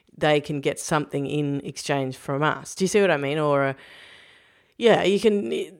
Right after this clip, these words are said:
Contra is, I think, a sort of an extension of the idea of bartering 'cause it's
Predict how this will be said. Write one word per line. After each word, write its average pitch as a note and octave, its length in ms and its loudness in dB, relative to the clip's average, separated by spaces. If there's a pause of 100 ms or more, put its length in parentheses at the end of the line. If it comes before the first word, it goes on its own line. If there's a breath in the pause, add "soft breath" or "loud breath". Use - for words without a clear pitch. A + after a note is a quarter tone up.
(180)
Contra D4+ 420 4
is, A#3+ 260 0
I A#3 100 4
think, E3 220 -2
a C#3+ 60 0
sort F3+ 440 4
of E3 140 4
an D3+ 100 -4
extension G3+ 680 0
of C3+ 120 -4
the C#3 140 0
idea C#3+ 460 0
of - 140 -8
bartering - 480 -6
'cause E3 160 0
it's - 180 0